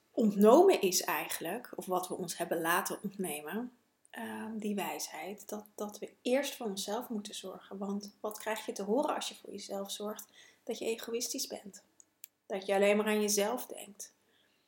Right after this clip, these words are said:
Dat je saai bent. Ehm, nou, noem maar op. Er zijn er genoeg, eh, oordelen over van anderen. En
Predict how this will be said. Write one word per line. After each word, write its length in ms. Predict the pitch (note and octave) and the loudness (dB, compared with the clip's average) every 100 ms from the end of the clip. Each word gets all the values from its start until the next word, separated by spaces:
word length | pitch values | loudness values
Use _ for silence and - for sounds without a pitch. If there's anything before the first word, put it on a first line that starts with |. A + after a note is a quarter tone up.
| _ | _
Dat 280 | - G3+ G3 | -8 -2 0
je 60 | G#3+ | 2
saai 440 | - G#3 F3 F3+ | 6 6 8 8
bent. 480 | D#3+ D#3 - - - _ _ _ - - _ | 6 4 0 -8 -10 _ _ _ -20 -20 _
Ehm, 720 | G3 F3 E3+ E3+ E3+ E3+ F3 F3+ G3+ _ _ _ _ _ - | -10 -8 -8 -8 -8 -10 -10 -12 -12 _ _ _ _ _ -10
nou, 200 | F#3+ G3+ - | -10 -10 -2
noem 140 | G3+ | 0
maar 180 | G3 F#3+ | 2 0
op. 180 | G3+ - - | -2 -4 -14
Er 100 | - | -16
zijn 180 | - F3+ | -8 -8
er 80 | F#3 | -6
genoeg, 420 | - G#3 G#3+ - | 0 0 2 0
eh, 300 | F#3 F3 E3+ - _ _ _ | 0 -4 -6 -12 _ _ _
oordelen 640 | A#3 A3+ G3 F#3 F3+ - | 10 12 10 6 4 4
over 300 | F#3 F#3+ - | 0 -2 -8
van 220 | - - | -10 -10
anderen. 480 | E3 F3+ - - - _ _ _ _ _ _ _ _ _ _ _ _ _ | -12 -12 -14 -18 -20 _ _ _ _ _ _ _ _ _ _ _ _ _
En 640 | - A3 A3+ A3+ A#3 A#3 | 0 2 4 4 4 0